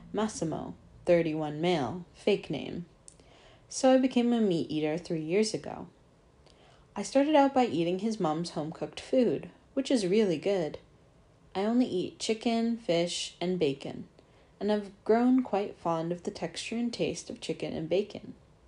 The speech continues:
My husband's biological father, Arthur, forty-nine male, is British and lives with his family in the U K. After my husband reconnected with his bio dad, his dad booked tickets for us to visit him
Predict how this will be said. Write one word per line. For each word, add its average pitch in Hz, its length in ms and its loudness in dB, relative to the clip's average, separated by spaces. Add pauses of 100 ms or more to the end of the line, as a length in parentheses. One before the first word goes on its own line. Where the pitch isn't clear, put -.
(920)
My 202 100 -6
husband's 214 580 2
biological 156 680 2
father, 185 480 2
Arthur, 196 540 -2 (640)
forty-nine 170 540 2
male, 160 340 -4 (640)
is 196 180 2
British 196 600 4
and 208 100 0
lives 190 220 2
with 202 80 -2
his 226 180 2
family 160 360 -2
in 165 100 -2
the 165 80 -2
U 151 180 -6
K. 185 420 -2 (1080)
After 202 260 0
my 277 140 8
husband 190 420 0
reconnected 170 560 -2
with 156 140 -6
his 156 160 -6
bio 165 360 0
dad, 156 400 -2
his 175 200 -6
dad 214 340 2
booked 170 240 0
tickets 165 400 -4
for 190 140 2
us 208 140 -6
to 214 100 4
visit 214 320 0
him 151 320 -12